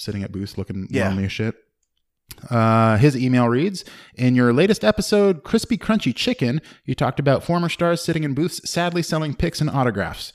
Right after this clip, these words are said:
Speaker 1: Uh, "My wife," all in caps, so I think I'm supposed to read that. "My wife."
Speaker 2: My wife.
Speaker 1: "And I recently watched Val, uh, the self-documentary of Val Kilmer.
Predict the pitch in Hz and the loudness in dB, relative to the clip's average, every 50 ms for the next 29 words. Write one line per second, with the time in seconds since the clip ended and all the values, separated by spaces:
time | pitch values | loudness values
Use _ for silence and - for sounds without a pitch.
0 | _ - - _ _ _ _ _ - - 110 107 104 104 98 - - 110 113 127 | _ -20 -20 _ _ _ _ _ -8 -4 -2 0 0 0 -2 -4 -6 -4 0 0
1 | 151 143 113 123 151 175 131 127 - - - _ _ 113 113 110 107 101 95 - | 0 2 2 0 0 0 0 -2 -4 -8 -20 _ _ 2 2 2 2 0 -2 -6
2 | 92 98 95 - - 113 95 92 104 - - - - - 113 101 98 120 98 113 | -4 -4 -4 -2 -2 -2 -2 -2 -4 -6 -8 -8 -4 -2 -2 0 0 0 -2 -2
3 | 101 - 110 - 113 101 - - 107 101 98 95 98 95 - - - - - _ | -2 -4 -2 -2 -2 -2 -2 -2 -2 -2 -2 -4 -6 -8 -10 -14 -20 -20 -20 _
4 | - 135 151 175 196 254 285 311 277 220 165 139 139 170 226 269 262 - 127 117 | -8 -2 2 4 6 6 6 6 4 4 2 0 2 4 2 2 2 -4 -8 -4
5 | 120 147 165 214 262 277 247 147 123 117 107 101 110 123 127 139 143 131 127 123 | 2 2 4 4 2 2 4 4 4 4 4 2 0 2 6 6 6 8 8 8
6 | 120 123 123 127 131 - - 131 107 123 120 120 120 117 110 - - 101 101 101 | 6 6 6 4 2 2 0 0 0 2 2 4 2 2 0 -2 -8 -8 -12 -4
7 | 90 127 135 143 110 85 - - - _ _ _ _ _ _ _ _ 101 104 101 | 2 4 4 4 4 2 -4 -12 -16 _ _ _ _ _ _ _ _ -6 -4 -2
8 | 98 92 92 95 - - 139 143 135 - 139 127 - - 110 113 110 110 110 107 | -2 -2 -2 -4 -2 0 0 0 2 0 -2 0 0 0 0 0 2 2 2 0
9 | 101 92 92 101 90 90 - - - 180 160 107 78 - - | 0 0 0 0 0 -2 -2 0 2 2 2 2 -2 -6 -14